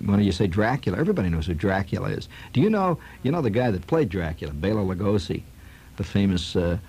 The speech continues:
Hungarian, I guess he was Hungarian or Romanian, but famous actor,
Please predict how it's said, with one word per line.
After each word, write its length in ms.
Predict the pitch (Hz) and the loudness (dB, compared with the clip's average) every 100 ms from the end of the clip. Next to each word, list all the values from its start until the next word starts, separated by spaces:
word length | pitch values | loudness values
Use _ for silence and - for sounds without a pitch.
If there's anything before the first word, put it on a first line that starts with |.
| - | -4
Hungarian, 580 | 95 90 95 104 95 85 | 0 2 2 2 2 2
I 80 | |
guess 160 | 98 135 | 2 0
he 80 | 107 | 0
was 140 | 92 | 0
Hungarian 500 | 90 90 92 95 90 | 0 0 0 2 2
or 80 | 87 | 2
Romanian, 580 | 90 90 92 95 87 82 | 2 2 4 4 2 2
but 120 | 82 - - - | 0 -4 -16 -4
famous 420 | - 127 117 - - - - | 0 2 2 -2 -12 -10 -2
actor, 420 | 107 113 98 82 | 0 0 -2 -2